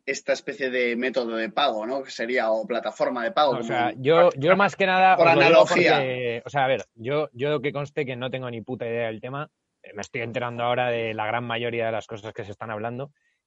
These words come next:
Speaker 2: y, sobre todo, yo las, las criptos en general las entiendo como un tema más de ideología que de economía. O sea, para mí son interesantes porque ideológicamente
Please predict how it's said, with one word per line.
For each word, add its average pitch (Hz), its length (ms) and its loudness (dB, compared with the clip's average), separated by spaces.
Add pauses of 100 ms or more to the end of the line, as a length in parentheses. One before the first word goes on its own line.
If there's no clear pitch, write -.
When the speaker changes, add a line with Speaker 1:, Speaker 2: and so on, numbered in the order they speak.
(100)
Speaker 2:
y, 127 440 2
sobre 123 280 0
todo, 147 220 2
yo 156 180 2
las, 120 540 -2
las 98 180 -10
criptos 131 380 -4
en 139 100 -10
general 135 540 -2 (380)
las 120 280 -4
entiendo 131 460 -6
como 131 160 -6
un 135 120 -4
tema 135 220 -2
más 131 260 -4
de 120 160 0
ideología 117 800 0 (180)
que 120 140 -2
de 101 120 -4
economía. 101 420 -6
O - 20 -10
sea, 104 120 -6
para 104 200 -6
mí 170 300 -6
son 143 160 -6
interesantes 139 600 -4
porque 110 260 -6
ideológicamente 139 920 -2